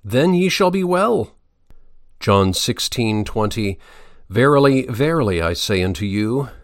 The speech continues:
that ye shall weep and lament, but the world shall rejoice, and ye shall be sorrowful, but your sorrow shall be turned into joy.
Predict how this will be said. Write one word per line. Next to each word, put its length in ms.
that 180
ye 180
shall 280
weep 380
and 140
lament, 500
but 120
the 80
world 340
shall 220
rejoice, 800
and 160
ye 160
shall 220
be 140
sorrowful, 880
but 340
your 220
sorrow 520
shall 200
be 120
turned 520
into 200
joy. 560